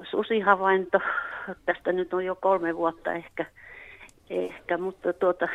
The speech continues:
sikäli varmaan Juhalla nostaa, että se on neljän kilometrin päässä suunnilleen hänen kesämökiltään tää havainto.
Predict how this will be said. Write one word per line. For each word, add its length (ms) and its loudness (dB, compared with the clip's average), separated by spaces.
sikäli 400 -2
varmaan 480 2
Juhalla 560 -4
nostaa, 380 -2
että 260 -10
se 60 -2
on 120 -2
neljän 400 2
kilometrin 540 0
päässä 420 2
suunnilleen 460 -2
hänen 280 0
kesämökiltään 840 2
tää 220 -4
havainto. 440 -2